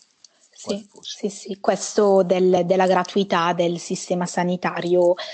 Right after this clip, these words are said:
Speaker 1: anche per gli stranieri è sicuramente un fiore all'occhiello del, dell'Italia, proprio per la possibilità di essere curati, di essere assistiti,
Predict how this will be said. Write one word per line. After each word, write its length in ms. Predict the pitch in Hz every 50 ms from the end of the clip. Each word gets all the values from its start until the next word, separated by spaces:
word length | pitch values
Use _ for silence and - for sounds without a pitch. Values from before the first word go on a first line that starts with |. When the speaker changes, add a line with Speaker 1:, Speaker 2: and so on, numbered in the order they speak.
| - - - -
Speaker 1:
anche 300 | - 185 170 170 - 190
per 140 | 175 - 180
gli 120 | 180 175 175
stranieri 480 | - - - 185 190 180 160 160 180
è 20 | 180
sicuramente 640 | 175 - 196 - - 180 175 175 170 170 165 -
un 100 | 180 175
fiore 240 | 170 - - 170 175
all'occhiello 640 | 170 170 170 170 - _ - - 160 165 160 160 170
del, 680 | 170 170 165 160 165 165 165 165 160 165 165 170 165 - _ 202 _ _ 190 185 - 208 180 - _ _ _
dell'Italia, 840 | - - 208 185 175 175 170 - 180 156 156 156 165 170 170 170
proprio 320 | - - 165 156 - - 175
per 240 | - 180 170 165
la 140 | 170 170 165
possibilità 580 | - 190 175 - - 180 175 185 185 165 180 170
di 140 | 170 180 170
essere 360 | 160 - - - 190 175 -
curati, 520 | - - 190 175 160 160 160 - - 196
di 120 | 175 190 180
essere 300 | 170 - - - 180 185
assistiti, 960 | 175 - - 190 175 - - - - 196 175 170 - - - 175 180 180